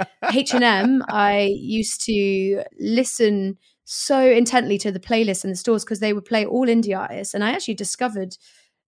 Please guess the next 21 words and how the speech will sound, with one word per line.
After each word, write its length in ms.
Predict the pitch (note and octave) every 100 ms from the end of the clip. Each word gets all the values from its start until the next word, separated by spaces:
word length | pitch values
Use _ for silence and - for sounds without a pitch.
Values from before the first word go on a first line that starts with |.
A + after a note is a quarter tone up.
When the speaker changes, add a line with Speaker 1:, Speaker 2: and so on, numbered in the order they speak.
| -
Speaker 2:
a 40 |
bunch 380 | F3+ A3+ A3+ -
of, 140 | G3+
like, 320 | G3 G3+ - -
some 180 | A#3+
of 80 | A3
my 140 | G#3 F#3+
favorite 340 | G#3+ F#3+ F3+
acts 340 | F#3+ - -
now 300 | G#3 G3+ F#3+
and 180 | F3+ F3+
people 280 | - A3 G3
that 180 | F#3+ -
really 440 | A3 A3+ G#3+ G3
have 180 | F#3 F#3
inspired 500 | F3 - G#3+ F#3+ F#3 F#3+
me 180 | F3+ F3+
to 100 | G#3
make 160 | G#3+ G#3
me, 180 | F#3+
like, 280 | F3+ G#3 _